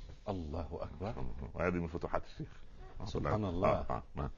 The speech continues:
Speaker 2: يعني
Speaker 1: وقد بلغت
Speaker 2: ومن
Speaker 1: من
Speaker 2: الكبر
Speaker 1: الكبر عتية
Speaker 2: طب عتية يعني إيه؟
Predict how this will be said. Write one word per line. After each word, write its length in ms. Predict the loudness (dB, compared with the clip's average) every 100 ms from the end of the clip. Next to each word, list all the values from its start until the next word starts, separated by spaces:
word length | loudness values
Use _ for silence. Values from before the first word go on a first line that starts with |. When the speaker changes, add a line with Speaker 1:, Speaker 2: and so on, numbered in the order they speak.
| -6 -4
Speaker 2:
يعني 140 | -2
Speaker 1:
وقد 300 | -2 -2 0
بلغت 400 | 4 8 8 6
Speaker 2:
ومن 140 | 2 6
Speaker 1:
من 100 | 6
Speaker 2:
الكبر 360 | 6 8 10
Speaker 1:
الكبر 180 | 10 8
عتية 640 | 4 2 4 6 8 6 4 0
Speaker 2:
طب 100 | 2
عتية 240 | 6 6
يعني 180 | 6 6
إيه؟ 140 | 0